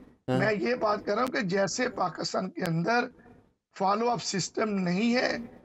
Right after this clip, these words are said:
Speaker 1: जी, जी।
Speaker 2: ओपीसी के अंदर भी बहुत पोटेंशियल मौजूद है।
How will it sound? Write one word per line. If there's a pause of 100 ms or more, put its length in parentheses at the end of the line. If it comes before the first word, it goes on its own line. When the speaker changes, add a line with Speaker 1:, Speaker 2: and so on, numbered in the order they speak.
Speaker 1:
जी,
जी।
Speaker 2:
ओपीसी
के
अंदर
भी
बहुत
पोटेंशियल
मौजूद
है।